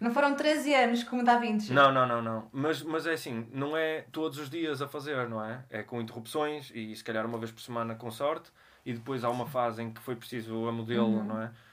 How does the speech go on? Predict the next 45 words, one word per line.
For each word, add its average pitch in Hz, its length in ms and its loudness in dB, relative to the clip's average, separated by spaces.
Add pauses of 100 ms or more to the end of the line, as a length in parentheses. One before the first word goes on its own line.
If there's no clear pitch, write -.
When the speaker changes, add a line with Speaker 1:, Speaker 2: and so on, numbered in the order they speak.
Speaker 2:
A 120 80 -6
Joana, 110 600 0
que, 110 100 -12 (460)
eh, 101 100 -16 (160)
props - 340 -2
para 110 160 -4
ela, 104 260 -4 (140)
porque 107 260 -12
é 101 60 -16 (200)
muito 110 140 -14
fixe. - 240 -12 (280)
<laughs> - 640 2
Porque 135 260 4
ela, 127 220 10 (100)
ela 123 320 6
teve 117 180 2
uma 120 140 0
paciência 117 460 -2
de 110 40 -8
caraças 110 460 0
a 107 60 0
ir 107 160 -2
para 110 100 -2
lá 107 160 -2
só 110 140 -4
para 113 120 -6
pousar 104 480 -2
e 101 60 -12
o 98 60 -18
caraças 98 520 -10
e 90 220 -20
pronto. 95 220 -12 (600)
Hum, 127 400 0 (520)
é, 139 100 2
às 127 200 2
vezes 123 220 -4
a 127 40 -4
modelo 123 220 0
não 131 100 -2
pode, 160 360 -2 (160)
ou 117 100 -8
porque 117 100 -12
está 117 140 -4
a - 20 0
estudar, 143 300 -2